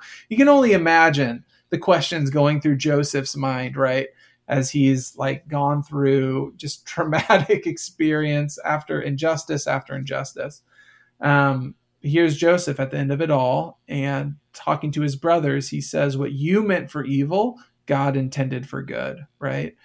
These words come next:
And that verse is like a thesis statement, not only for the whole book of Genesis, <laughs> where at the beginning we have humanity falling into sin and then the beginnings of God redeeming out of that,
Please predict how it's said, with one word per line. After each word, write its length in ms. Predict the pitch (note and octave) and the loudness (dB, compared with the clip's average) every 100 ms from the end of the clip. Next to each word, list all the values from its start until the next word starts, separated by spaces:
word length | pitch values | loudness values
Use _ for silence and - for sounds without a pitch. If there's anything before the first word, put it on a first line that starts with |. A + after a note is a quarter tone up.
| _ _ _ - | _ _ _ -4
And 340 | C3+ C3+ C3 | 0 0 0
that 560 | C#3 C#3+ C#3 C3+ - _ | 0 2 2 0 -4 _
verse 540 | C#3+ D#3 D#3 D3+ D3 - | -8 -2 0 0 -4 -8
is 800 | - C3+ C3+ C3+ C3+ C#3 D3 - _ | -4 -2 0 0 -2 -6 -10 -16 _
like 220 | - C#3 C#3+ | -8 -8 -6
a 80 | |
thesis 680 | C#3+ - E3+ F3+ F3+ E3 D3 | -10 -12 -8 -6 -4 -6 -6
statement, 680 | - - C#3 C3 C3+ B2+ C3+ | -8 -4 -4 -4 -6 -8 -6
not 200 | D3+ F3 | -2 2
only 280 | E3+ D3+ C#3+ | 2 2 -2
for 140 | D3+ | -4
the 80 | C3+ | -2
whole 240 | C3+ F3 | 2 2
book 220 | D3 D3 D3 | 4 0 -2
of 120 | C3+ | -4
Genesis, 760 | C3+ C3 C3+ C3 B2+ D3 - - F#3 - - | -4 -4 -6 -4 -4 -6 -10 -8 -8 -8 -14
<laughs> 340 | - _ _ | -20 _ _
where 400 | - C#3 C#3 C3 | -2 4 4 4
at 140 | E3 D#3+ | 2 4
the 60 | |
beginning 500 | F3 F3+ G3 F3+ E3 | 4 6 6 4 2
we 100 | E3 | 2
have 300 | D#3 D#3 C#3+ | 4 6 4
humanity 640 | - F3 E3 E3 E3 D#3+ D3+ | 0 -4 -2 0 0 0 0
falling 400 | D3 D#3+ D#3 D#3 | 2 2 2 2
into 200 | C#3+ C#3+ | 0 0
sin 460 | - D3 C#3 D3+ | 0 0 0 0
and 200 | D3+ C#3+ | 0 0
then 100 | D3 | 0
the 80 | C#3+ | 0
beginnings 560 | C#3 D3+ D#3 D#3+ D#3 C#3+ | 2 2 2 2 0 0
of 100 | C#3 | 0
God 240 | C#3+ C#3 | 0 2
redeeming 460 | C#3+ C3+ C#3+ C3 C3 | 0 0 -2 -2 0
out 180 | F#3+ F3 | 2 2
of 80 | |
that, 300 | B2+ B2+ C3+ | 0 -2 -4